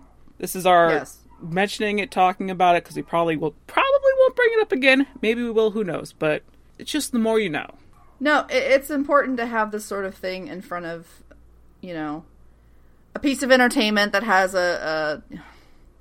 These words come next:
Speaker 2: questionable <laughs> person in it.
Speaker 1: Mm-hmm,
Speaker 2: Um,
Speaker 1: mm-hmm.
Speaker 2: what's really, what, what really is like, ugh, as, like, you know, something to reckon with now is i-, it's, it's the whole, like,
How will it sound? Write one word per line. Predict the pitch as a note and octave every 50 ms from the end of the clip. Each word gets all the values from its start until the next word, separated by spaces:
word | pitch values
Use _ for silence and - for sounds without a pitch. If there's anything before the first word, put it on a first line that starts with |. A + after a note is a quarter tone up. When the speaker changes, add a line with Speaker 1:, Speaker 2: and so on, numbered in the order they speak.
| - - - _ _ - - - _ - - - _ _ - - -
Speaker 2:
questionable | - - A#3 G3+ - - - G#3 G3+ A3 F#3+ G3 G3 G#3 G#3+
<laughs> | - -
person | - - B3+ B3+ B3 - C4+ C4 C4
in | - C4 B3+
it. | C#4 -
Speaker 1:
Mm-hmm, | G3+ G3 F#3+ G3 F#3 F3 E3+ F#3+
Speaker 2:
Um, | G#3 G#3+ G#3 G3+ G3 F#3+ F#3 - G#3
Speaker 1:
mm-hmm. | G3+ F3+ F3 F#3 A3+ C#4 - - - - - - _ - - - -
Speaker 2:
what's | - G#3 B3+ B3 B3+ -
really, | G#3+ C#4+ F4 F#4 F4 C4+ G#3+ F#3+ C3+
what, | D#3 G#3 G#3 G#3 -
what | G#3 G#3+ F3+ F#3
really | G#3 A#3+ B3 A#3+ A#3 A3 G3 F3+ E3
is | - F3 F3 -
like, | E3+ F3 E3+ D#3+ D#3+ - - -
ugh, | G#3 A#3+ A#3+ A3+ - - A#3+ G#3+ G3+ G3 F3+ G#3 - - -
as, | G3 F#3+ F#3+ F#3+ -
like, | F3+ F3+ F3+ - - - -
you | F#3+ F3+ E3
know, | D#3+ D3+ D3+ D3+ D#3+ - - - - - - -
something | - - B3 A3+ - A3+ A3
to | G#3 G3+
reckon | F#3 G3 - - - G3 F#3+
with | F#3 E3+ - -
now | F3 E3 D#3+ D#3+ D3 D3+ D#3
is | - - D#3+ D#3+ D3+ D3+ F3+ - - - -
i-, | -
it's, | - - - B2+ D3 C#3+ - -
it's | - E3 D#3+ -
the | - E3+
whole, | E3+ F#3 E3 D#3+ D#3 D3+
like, | D3+ C3+ B2+ C3 B2+ - - -